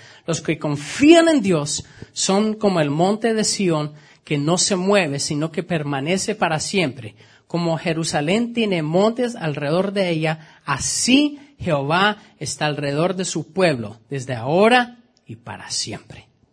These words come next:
Amén. ¿Cuántos sienten el amor de Dios?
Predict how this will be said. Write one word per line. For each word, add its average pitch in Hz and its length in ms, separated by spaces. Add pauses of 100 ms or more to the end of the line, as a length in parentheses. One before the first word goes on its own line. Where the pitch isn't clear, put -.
(120)
Amén. 233 560 (2250)
¿Cuántos 240 380
sienten 214 420
el 165 140
amor 156 300
de 143 160
Dios? - 520